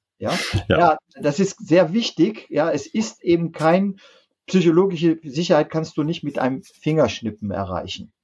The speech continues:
Speaker 1: Ja? Äh, sondern es muss sich immer wieder bestätigen. Und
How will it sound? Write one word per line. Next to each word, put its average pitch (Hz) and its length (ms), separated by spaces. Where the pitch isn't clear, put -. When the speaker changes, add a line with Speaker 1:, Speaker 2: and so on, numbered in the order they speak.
Speaker 1:
Ja? 170 240
Äh, 127 260
sondern 160 520
es - 160
muss 180 280
sich 196 240
immer 180 260
wieder 156 200
bestätigen. 120 720
Und 113 220